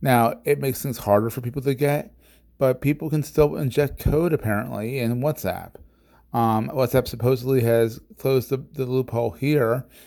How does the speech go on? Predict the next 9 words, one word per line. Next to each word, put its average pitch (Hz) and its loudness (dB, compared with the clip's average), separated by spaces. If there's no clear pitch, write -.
but 135 -2
I 131 -2
give 131 0
anyone 139 0
in 135 -2
the 127 -2
security 147 -2
industry 135 -8
time 131 -4